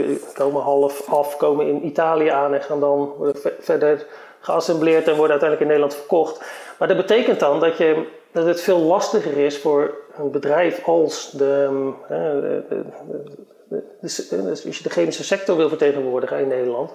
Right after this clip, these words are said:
ja, dat daar hele verschillende belangen zitten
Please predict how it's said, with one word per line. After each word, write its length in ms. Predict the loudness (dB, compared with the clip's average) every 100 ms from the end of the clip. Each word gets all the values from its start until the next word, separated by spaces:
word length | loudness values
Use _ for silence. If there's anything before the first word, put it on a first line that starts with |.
| -16 -18 -18 -6
ja, 120 | 0
dat 140 | 0 2
daar 180 | 2
hele 280 | 4 4 4
verschillende 380 | 2 2 2 2
belangen 340 | 4 4 4
zitten 280 | 4 2 0